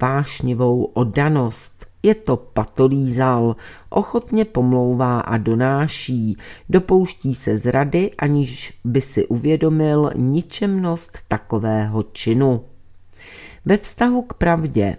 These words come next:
bez problémů lže, aniž by si to někdy vůbec, aniž by si toho někdy vůbec sám všimnul. Jestliže je ze své lži usvědčen,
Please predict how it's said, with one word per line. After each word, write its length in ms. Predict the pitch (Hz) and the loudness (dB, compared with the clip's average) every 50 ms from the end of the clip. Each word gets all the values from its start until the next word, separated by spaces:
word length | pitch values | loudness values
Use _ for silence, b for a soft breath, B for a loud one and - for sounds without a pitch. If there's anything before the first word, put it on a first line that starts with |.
| - - - - | -12 -20 -18 -8
bez 320 | 151 131 139 190 214 - - | -6 0 0 0 0 -2 -6
problémů 800 | - - 175 170 143 - 151 143 143 135 127 131 123 120 117 113 | -2 0 0 2 2 2 2 2 2 0 0 0 0 0 0 0
lže, 440 | 113 117 107 - 123 127 127 123 120 B B B B B B - | 0 -2 -2 0 0 0 0 0 -2 B B B B B B 0
aniž 300 | - 165 190 196 180 156 | 2 4 4 4 2 0
by 140 | 147 147 | -2 -4
si 160 | 151 - - 127 | -2 0 -2 0
to 160 | - - 113 | 2 2 2
někdy 420 | 110 127 143 143 135 143 135 147 | 2 4 2 2 0 0 0 0
vůbec, 760 | 139 - 131 151 170 175 160 160 175 165 165 165 - - - - | -2 0 -2 -2 0 -2 0 2 2 2 2 0 -4 -16 -12 -2
aniž 280 | - 160 160 160 147 139 | 0 2 2 2 0 0
by 120 | 143 147 | -4 -6
si 160 | 139 - 143 | -2 -2 -4
toho 280 | 131 - 127 123 123 113 | -2 0 -2 0 0 0
někdy 460 | 110 117 127 127 123 - 139 139 135 139 B B B B B B | 2 2 0 0 0 4 4 4 4 2 B B B B B B
vůbec 520 | 135 151 190 214 214 175 131 131 127 - | 0 4 4 4 4 4 2 0 0 -2
sám 640 | - - - - - 123 120 117 117 117 113 113 107 - - - - | -4 -12 -12 -4 -2 0 0 2 2 2 2 2 2 0 -4 -12 -12
všimnul. 880 | - - - - 120 131 143 151 147 147 139 131 123 113 110 107 - B B B B B B B | -12 -10 0 2 2 4 4 4 4 4 4 4 4 2 2 0 -4 B B B B B B B
Jestliže 540 | - 180 208 - - - - 233 233 - 233 | 4 4 4 4 -2 -2 -2 -2 0 2 4
je 200 | 233 233 226 220 | 4 6 4 4
ze 120 | 170 139 | 4 2
své 400 | 135 - - - 117 117 113 107 | -2 -2 -4 -2 0 0 2 2
lži 340 | 110 117 120 110 - 117 - - | 2 0 0 0 0 0 0 0
usvědčen, 840 | - 110 - - - - 151 160 156 - - 185 185 185 185 196 | -4 -8 -8 -6 0 2 2 2 0 -2 -4 0 0 2 2 2